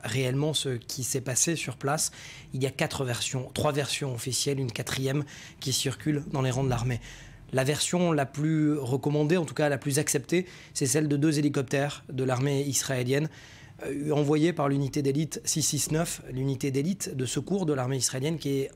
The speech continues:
envoyée, à l'intérieur desquels se trouvent des soldats de l'unité six six neuf, mais également des Sayeret Matkal. Eux vont chercher officiellement à l'intérieur d'un entrepôt qui jouxte un hôpital de Baalbek, c'est-à-dire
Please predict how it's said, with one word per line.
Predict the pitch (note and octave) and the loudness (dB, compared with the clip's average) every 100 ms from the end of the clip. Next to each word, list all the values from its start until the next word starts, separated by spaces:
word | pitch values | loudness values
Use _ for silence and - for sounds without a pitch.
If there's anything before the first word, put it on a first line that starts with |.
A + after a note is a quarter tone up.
| - | -6
envoyée, | B2+ C3+ C#3+ F3 - - - - - | -2 2 2 0 -4 -18 -20 -20 -2
à | C3+ | 0
l'intérieur | D#3 D#3 D#3 D#3+ | 2 2 2 2
desquels | D3 F3 C#3+ | 2 0 0
se | |
trouvent | D3+ - E3+ E3 F3 C3+ | -4 0 0 0 -4 -8
des | C3 C#3 C3+ C3 C3+ B2+ | -2 2 2 0 -4 -4
soldats | B2 - C#3+ C#3+ F#3+ | -2 0 2 4 2
de | D#3 | 2
l'unité | C#3+ C#3 C#3+ | 0 0 -2
six | B2+ C#3 | -2 -2
six | - C3 | -2 -2
neuf, | D#3 E3+ - - | 0 0 -2 -2
mais | C#3 C3+ | 0 2
également | C#3+ C#3+ F3 | 2 2 2
des | D3 | 2
Sayeret | - C#3 C3 B2+ | 2 0 0 -2
Matkal. | C3 A2+ A2 G#2 - - - - - - - - - - | -6 -6 -8 -8 -14 -16 -16 -18 -18 -20 -20 -20 -6 2
Eux | F#3 G#3+ G#3+ | 4 4 2
vont | D3 D#3+ | 0 0
chercher | - D#3 - E3+ F#3+ - | 0 0 2 2 2 2
officiellement | F3 - E3 - D#3+ D#3 D#3+ F3+ - | -2 0 2 2 2 2 0 0 -2
à | C3+ | 0
l'intérieur | C#3+ F3+ F3 E3 D3+ D#3+ E3 D#3+ - | 2 2 2 0 2 2 2 0 -2
d'un | C#3 C#3 | 0 0
entrepôt | C#3+ D3+ C#3+ D#3+ D#3 | 0 -2 0 2 2
qui | C#3+ - C#3+ D#3 | 0 -4 -2 -2
jouxte | C3 B2 F3+ - | -2 -2 -2 -2
un | D3 | -2
hôpital | C#3+ C3+ C3+ C3+ C#3+ D#3+ - | -2 -2 -4 0 0 -2 -4
de | C#3 | -2
Baalbek, | C3 C3+ C3+ D3 D#3 | 0 2 2 0 0
c'est-à-dire | C3+ B2 C3 C#3 B2+ | -4 -2 0 0 0